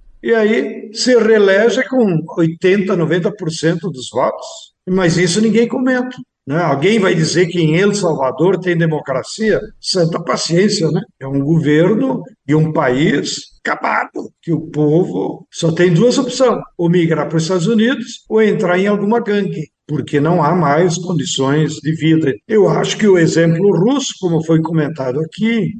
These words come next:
eh, nos leva a esse tipo de reflexão, que vale também para o Brasil.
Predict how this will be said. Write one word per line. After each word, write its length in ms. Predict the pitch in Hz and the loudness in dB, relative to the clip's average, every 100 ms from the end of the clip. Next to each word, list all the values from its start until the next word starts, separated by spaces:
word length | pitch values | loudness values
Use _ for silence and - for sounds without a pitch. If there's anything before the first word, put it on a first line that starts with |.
| - - | -14 -2
eh, 140 | 160 | 2
nos 260 | 165 208 - | 4 4 4
leva 340 | 180 240 233 | 2 2 4
a 80 | 220 | 2
esse 360 | 311 320 - | 2 0 -2
tipo 160 | 220 208 | -4 0
de 100 | 185 | 0
reflexão, 760 | 175 165 165 160 - 139 139 226 - - | 2 0 -2 -2 -6 -4 -4 -6 -12 -6
que 100 | 294 | -2
vale 280 | 311 214 208 | 0 2 2
também 240 | 247 262 | 0 0
para 120 | 254 277 | -2 -4
o 40 | |
Brasil. 500 | 277 285 202 170 160 | -6 -6 -2 -2 -2